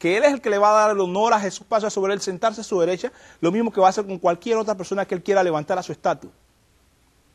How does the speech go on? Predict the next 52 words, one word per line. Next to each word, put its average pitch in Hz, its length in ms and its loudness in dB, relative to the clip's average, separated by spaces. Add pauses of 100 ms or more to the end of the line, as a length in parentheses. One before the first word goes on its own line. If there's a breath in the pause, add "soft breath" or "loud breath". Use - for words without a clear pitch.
(180)
Eso 170 160 -2
únicamente 180 500 0
lo 147 140 0
tiene 160 320 -4
Él 165 80 -2
en 151 80 -2
su - 80 -8
entendimiento, 131 580 -6
lo 131 80 -4
sabe 113 360 -4
Él. 101 120 -18 (840)
No 147 100 -2
nos 185 120 -4
corresponde 170 460 -2
a 170 40 0
nosotros 156 360 -4
a 143 40 0
discutir, 139 520 -4
a, 120 240 -4
a 117 60 -12
ponernos 151 320 -8
a 160 40 -4
discutir 143 420 -6
de 139 120 -4
quién 143 240 -4
va 143 40 2
a 131 40 -6
estar 143 360 0 (100)
en, 123 220 -8 (400 soft breath)
en, 110 180 -8
en 117 100 -6
qué 139 140 -6
estatus. - 420 -6 (680)
Y 127 80 0
es 156 40 2
un 240 140 0
estatus 240 460 0
de 208 60 2
honor 190 360 2
que - 80 -6
va 180 100 2
a 185 40 -4
ser 185 160 -4
dado 175 180 4
en 175 80 -4
ese 165 180 -6
día, 160 300 -8 (880)
únicamente 208 540 0
a 220 40 4
los 196 100 -2
que - 140 -6
creen, 190 420 -2